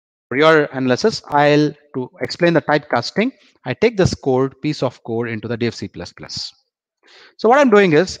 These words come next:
I sh-, would like to show you the importance of typecasting. So here I'm having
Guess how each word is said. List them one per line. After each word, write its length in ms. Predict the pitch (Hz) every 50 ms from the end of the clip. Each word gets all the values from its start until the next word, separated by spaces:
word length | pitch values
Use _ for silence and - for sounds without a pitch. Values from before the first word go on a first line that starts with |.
| -
I 380 | 156 165 170 185 190 190 196 180
sh-, 120 | - - - _ _ _ _ _
would 180 | - 165 156
like 220 | 147 160 190 208 -
to 80 | 202 -
show 220 | - - - 170
you 180 | 180 170 165 160
the 80 | 160
importance 560 | 160 127 135 - 175 180 180 - 160 151 - -
of 220 | 139 - - _
typecasting. 640 | - 113 104 - - - 95 - - - - 92 _ _ _ _ - - - - - - - _ -
So 100 | - 262
here 320 | 208 294 294 160 185 208 -
I'm 220 | 156 185 190 196
having 260 | 156 185 190 214 214